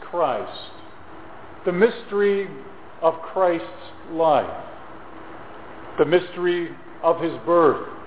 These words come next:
the mystery of his life, the mystery of his death, the mystery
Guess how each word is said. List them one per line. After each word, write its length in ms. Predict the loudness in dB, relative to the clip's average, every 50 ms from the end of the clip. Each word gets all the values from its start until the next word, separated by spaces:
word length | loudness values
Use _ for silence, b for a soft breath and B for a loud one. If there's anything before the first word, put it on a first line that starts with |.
| -14 -14 -14 -14 -14 -14 -14 -14 -14 -14 -14 -12 -6 0
the 80 | 2 6
mystery 600 | 6 6 4 4 0 2 4 4 4 4 2 -2 -6 -12 -16 -16 -16 -16 -6 2
of 160 | 2 2 2 2
his 200 | -2 -4 -4 -2
life, 360 | 2 6 6 8 8 6 4 0 -8 -12 -14 -14 -16 -18 -18 -18 -18 -16 -16 -16 -10 -4
the 100 | -4 0
mystery 680 | 2 2 2 0 0 0 4 6 6 6 6 4 0 -4 -10 -14 -14 -16 -14 -4 4
of 320 | 6 6 8 8 6 6 2 -2 -10 -12 -14 -16 -10 -2
his 200 | 0 0 0 0 -2 0
death, 300 | 4 4 6 6 4 2 0 -4 -12 -14 -14 -16 -16 -18 -16 -8 -2
the 80 | 0 2
mystery 540 | 4 4 4 2 0 0 2 2 2 2